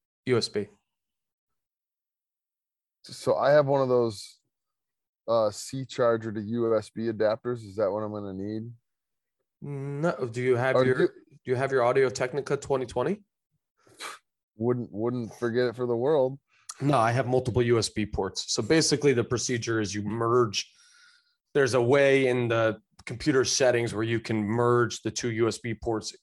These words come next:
Speaker 1: to the computer only reading it as one input. And so when it reads it as one input, then you can go into GarageBand, split out the different microphones and give them their own levels. But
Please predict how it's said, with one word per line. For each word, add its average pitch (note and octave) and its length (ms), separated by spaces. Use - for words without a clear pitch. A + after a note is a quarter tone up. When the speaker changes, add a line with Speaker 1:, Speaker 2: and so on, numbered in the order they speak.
Speaker 1:
to G#2+ 320
the A2+ 60
computer A#2 480
only A2 220
reading A2 320
it G#2 100
as G2 180
one G2+ 220
input. G#2 460
And - 100
so A2+ 120
when G#2 140
it G2 60
reads A#2+ 340
it A2 80
as G2+ 160
one A2 200
input, G#2+ 460
then A#2 200
you G#2 80
can A2+ 160
go G#2+ 160
into G#2 120
GarageBand, G2 800
split - 380
out A2 200
the A2 60
different G#2 360
microphones G2+ 800
and G2+ 160
give G#2 160
them G#2 180
their G2 160
own G2+ 180
levels. G2 640
But G2+ 240